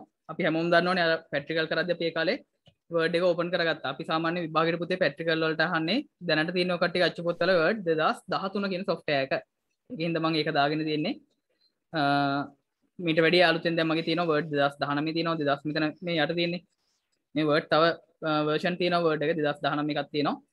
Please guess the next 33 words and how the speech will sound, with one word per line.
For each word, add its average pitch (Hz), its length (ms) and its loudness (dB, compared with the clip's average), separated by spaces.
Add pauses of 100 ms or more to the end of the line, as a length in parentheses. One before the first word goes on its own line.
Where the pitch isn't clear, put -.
(560)
අ, 139 80 -8 (340)
ඒ 156 160 -4
වුණාට 156 240 0
පුතේ 175 180 0
අපි 175 160 0 (280)
වැඩිපුර 151 380 -2
යූස් 151 220 2
කරන්න 156 240 2
වෙන්නේ 170 220 -2
ඉස්කෝලේ 165 280 0
අච්චු 156 200 -2
පොතේ 180 240 -4
තියෙන 180 200 0
විදිහට 147 300 0 (240)
වර්ඩ් 156 320 -2
කියන 160 220 2
දෙදහස් 151 280 0
දහතුන 160 380 -2
කියන 165 220 -2
සොෆ්ට්වෙයාර් 160 400 0
එක. 160 80 -6 (440)
හරිද? 180 180 0 (120)
මීට 151 180 -2
වැඩිය 160 160 6
අලුත් 165 160 2
වර්ෂන් 170 300 2
ඇවිල්ලා 160 240 -2
තියෙනවා. 165 240 -2 (840)
අ, 143 40 -4 (140)
ඒක 151 120 -4
ගැන 160 200 -2
හිතන්න 170 300 0
එපා. 175 240 -2